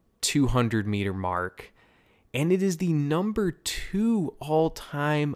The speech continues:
American mark. That's right, the only athletes ahead of this eighteen-year-old Arian Knighton are Usain Bolt, Johan Blake, the legendary Jamaican duo,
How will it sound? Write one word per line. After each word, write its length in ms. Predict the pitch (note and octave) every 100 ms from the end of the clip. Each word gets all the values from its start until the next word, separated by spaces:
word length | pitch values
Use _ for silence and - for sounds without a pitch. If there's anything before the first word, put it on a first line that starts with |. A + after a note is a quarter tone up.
| _
American 1040 | C3 C3 B2+ C#3+ D#3 F3 D3+ - G#2+ F#2+ G2+ _ _ _ _ -
mark. 480 | G#2+ G#2 G#2 F2+ F#2
That's 240 | B2 C3+
right, 240 | D3+ C3 B2
the 180 | A#2 -
only 640 | B2+ C#3 D#3 D#3+ D#3+ D3+ - - _ -
athletes 640 | B2 B2+ - B2+ A#2 -
ahead 560 | - A2 A2+ C3+ C3+ B2+ -
of 400 | A2+ G2+ F#2+ - - _ -
this 180 | C3 C3
eighteen-year-old 960 | E3+ E3+ - F#3+ G#3+ C3+ G#2+ G2 G2 -
Arian 380 | C3+ C#3 A#2
Knighton 480 | A2 D3+ C#3+ G#2+ B2 _ - - -
are 480 | A2 G#2+ G#2 G2+ - _ _ -
Usain 480 | A2+ - E3+ E3+ A#2
Bolt, 360 | F#2+ F#2 G#2 _ _ _ _ _ _ _ - _ _
Johan 640 | G#2+ B2 D#3+ D3+ C3 G#2+ F#2
Blake, 580 | G#2+ F#2 F#2 - - -
the 80 | G#2+
legendary 680 | A#2+ B2+ A#2+ A2+ G#2+ G2
Jamaican 580 | G2 G#2 G2+ G2+ G#2 G2
duo, 560 | F#2+ G2 F#2 F2+ G#2+